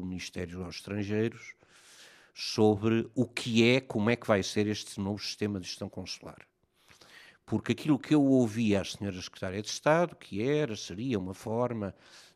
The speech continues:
de evitar que as pessoas tivessem de ir aos consulados tratar uma série de atos consulares, bem, eh,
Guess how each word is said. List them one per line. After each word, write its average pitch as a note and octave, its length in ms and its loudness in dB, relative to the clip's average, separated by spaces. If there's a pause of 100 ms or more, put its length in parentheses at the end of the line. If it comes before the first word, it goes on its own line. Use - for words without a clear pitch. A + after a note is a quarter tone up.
de A2+ 580 4 (200)
evitar G#2 640 2
que - 100 -6
as F2 60 -10
pessoas G#2 340 -4
tivessem G2+ 500 -4
de G2+ 120 -6
ir G#2+ 160 0
aos F2+ 140 -4
consulados G2 640 -4
tratar G#2 560 -2 (340)
uma G#2+ 160 -2
série F#2+ 240 2
de F2+ 140 -2
atos F#2 240 -2
consulares, G2 720 0 (640)
bem, F#2+ 400 2 (640)
eh, F#2 180 -4